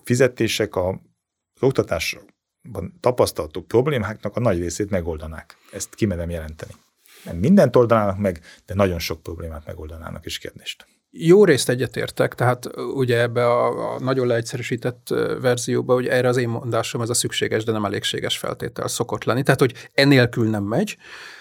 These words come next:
Speaker 2: de hogy, ö, de hogy még ha most el, el is képzeljük, hogy holnapra kétszer annyit vagy háromszor annyit kapnak a pedagógusok, és akkor rögtön el lehet azon kezdeni gondolkozni, hogy akkor ezt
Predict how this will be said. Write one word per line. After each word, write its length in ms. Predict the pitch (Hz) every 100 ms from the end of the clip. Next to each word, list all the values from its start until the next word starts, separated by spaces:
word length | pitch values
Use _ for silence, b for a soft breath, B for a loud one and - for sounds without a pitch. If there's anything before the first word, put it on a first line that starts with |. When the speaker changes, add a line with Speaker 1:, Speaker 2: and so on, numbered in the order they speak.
| B
Speaker 2:
de 240 | 131 117 120
hogy, 440 | 120 131 131 123
ö, 180 | 131 131 B B B
de 180 | 117 123
hogy 360 | 113 123 123 123
még 300 | 143 139 123
ha 100 | -
most 220 | 123 -
el, 120 | 139 131
el 120 | -
is 120 | 131 -
képzeljük, 460 | 131 117 120 113
hogy 120 | 117
holnapra 720 | - 127 113 107 - 113 107 - 131
kétszer 360 | - 120 - 117
annyit 180 | 110
vagy 120 | 110 113
háromszor 420 | 113 107 113 120
annyit 200 | 110 107
kapnak 400 | - 113 113 113
a 100 | 113
pedagógusok, 600 | 113 113 113 117 113 113
és 60 |
akkor 180 | - 110
rögtön 300 | 120 120 120
el 120 | 107
lehet 240 | 104 104 -
azon 260 | 107 110
kezdeni 300 | 113 117 113
gondolkozni, 640 | 104 107 104 107 110 104 107
hogy 160 | 110
akkor 280 | 113 - -
ezt 260 | - -